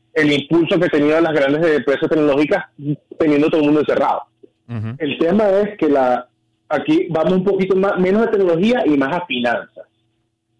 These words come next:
Speaker 1: Por muchos años, del dos mil ocho para acá, la Reserva Federal mantuvo los intereses muy bajos,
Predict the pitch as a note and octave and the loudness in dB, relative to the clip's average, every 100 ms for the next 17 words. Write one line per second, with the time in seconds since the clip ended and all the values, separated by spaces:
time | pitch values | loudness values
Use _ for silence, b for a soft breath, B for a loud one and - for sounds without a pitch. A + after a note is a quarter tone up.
0 | _ _ E3+ E3 D#3 G3 B3+ C#4+ - D#3 | _ _ -2 2 2 2 2 0 -2 0
1 | C#3+ D#3 C3 C3+ D3+ F3 G#3 G#3 G3+ G3 | 0 0 0 0 0 0 0 0 0 0
2 | D3 B2+ - _ D3 C#3 C3+ C3+ E3 F3 | -2 -2 -6 _ -8 -2 -2 -2 -2 0
3 | F#3+ D#3+ D#3 E3 D#3+ D#3 E3 E3+ E3 C#3+ | 0 0 0 0 0 0 2 2 0 0
4 | C#3 C3+ C3 D#3 - _ _ D3 D#3 G3 | 0 0 0 -2 -4 _ _ -4 0 2
5 | B3 C4+ E3+ G#2 G2 G2+ - - | 2 2 2 0 0 -4 -6 -14